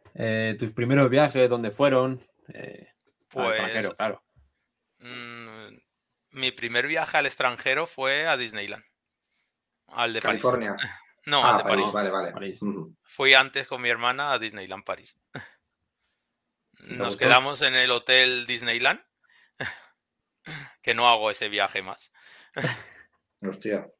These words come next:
Speaker 2: Demasiado gasto. <laughs> Y
Speaker 3: Ya.
Speaker 2: nos quedamos cinco días allí.
Speaker 1: Normal.
Speaker 2: O sea, nos, nos conocimos el parque bien. <laughs> Y sí, eh, la verdad es que de los parques Disney que he visitado,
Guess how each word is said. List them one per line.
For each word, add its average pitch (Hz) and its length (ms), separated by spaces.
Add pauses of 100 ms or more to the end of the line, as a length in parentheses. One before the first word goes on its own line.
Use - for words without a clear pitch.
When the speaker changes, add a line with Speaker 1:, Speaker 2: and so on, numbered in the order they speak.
(320)
Speaker 2:
Demasiado 120 580
gasto. 104 300 (400)
<laughs> - 400
Y 101 100
Speaker 3:
Ya. 95 100
Speaker 2:
nos 127 160
quedamos 135 460
cinco 135 340
días 110 280
allí. 95 240 (580)
Speaker 1:
Normal. 98 500 (120)
Speaker 2:
O 202 400
sea, 131 300
nos, 143 200 (160)
nos 147 220
conocimos 156 560
el 127 160
parque 117 320
bien. 92 260 (400)
<laughs> - 1700 (180)
Y 127 120
sí, 135 240
eh, 123 320
la 127 120
verdad 123 220
es 135 60
que 170 180
de 139 160
los 123 140
parques 127 340
Disney 135 320
que 131 100
he 123 40
visitado, 117 580